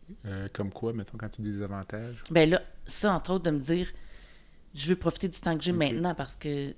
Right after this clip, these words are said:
Speaker 2: dans dix ans, ça se peut bien que mes, mes beaux projets de vouloir faire tel voyage ou telle,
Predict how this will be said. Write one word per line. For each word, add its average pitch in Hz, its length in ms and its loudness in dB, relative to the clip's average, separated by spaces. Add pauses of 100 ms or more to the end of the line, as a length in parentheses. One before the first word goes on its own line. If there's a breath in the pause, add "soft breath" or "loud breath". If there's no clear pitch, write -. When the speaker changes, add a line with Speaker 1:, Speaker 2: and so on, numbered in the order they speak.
(160)
Speaker 2:
dans 143 280 2
dix 135 220 -4
ans, 170 160 0 (360)
ça 139 120 -12
se - 60 -8
peut 147 120 -6
bien 151 160 0
que 151 340 -4 (140)
mes, 143 340 -2
mes 135 160 -2
beaux 156 140 -2
projets 156 360 -4
de 160 100 -2
vouloir 143 360 -6
faire - 180 -10
tel 151 140 -4
voyage 156 560 -4
ou 147 80 -8
telle, 151 300 -6